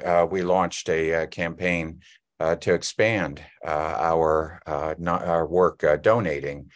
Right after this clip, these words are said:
uh, the magazine to at-risk communities. Um, so in the past, we've, uh, donated through magliteracy dot org,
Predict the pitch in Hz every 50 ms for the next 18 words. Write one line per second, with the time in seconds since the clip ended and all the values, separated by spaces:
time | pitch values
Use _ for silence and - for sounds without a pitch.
0 | - - _ _ _ - - 78 76 82 80 82 82 82 78 82 76 - - 80
1 | 78 78 73 - 82 78 76 76 - 76 80 80 - 85 85 82 - - - -
2 | 78 78 78 76 73 73 67 71 65 64 - - - - _ _ _ _ _ _
3 | _ - - 76 73 73 73 71 69 69 - - - - - - - - - -
4 | - - 92 82 78 85 - 90 90 82 78 - - - 120 117 110 98 - -
5 | - 87 82 82 87 82 - - 87 82 82 82 90 85 92 87 85 85 82 78
6 | 82 82 80 - - 85 78 78 80 80 82 80 80 90 87 85 90 87 85 82
7 | 78 - 85 80 76 80 76 73 73 85 98 110 113 117 120